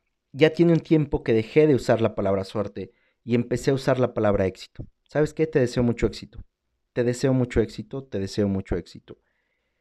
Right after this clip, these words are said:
Porque entendí que la suerte no es algo que le tengamos que estar deseando a las personas.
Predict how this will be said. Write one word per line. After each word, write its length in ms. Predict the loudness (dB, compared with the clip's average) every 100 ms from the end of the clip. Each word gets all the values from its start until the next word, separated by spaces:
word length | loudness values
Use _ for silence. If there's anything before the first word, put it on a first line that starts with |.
| _ _ _ _ _ _ _ _ 0
Porque 360 | 0 2 2
entendí 540 | 2 2 2 2 0 -2
que 120 | 2
la 160 | 2
suerte 760 | 2 4 4 4 0 -4 -4 -8 _ _ _ _ _ _ _
no 240 | -2 4 4
es 260 | 2 4
algo 480 | 6 6 4 0 0
que 120 | -4
le 100 | -4
tengamos 440 | -4 -2 0 0 -2
que 80 | -8
estar 260 | -4 -2
deseando 480 | 0 0 0 2 2
a 40 |
las 140 | 2 -2
personas. 760 | -10 -12 -6 -4 -4 -8 _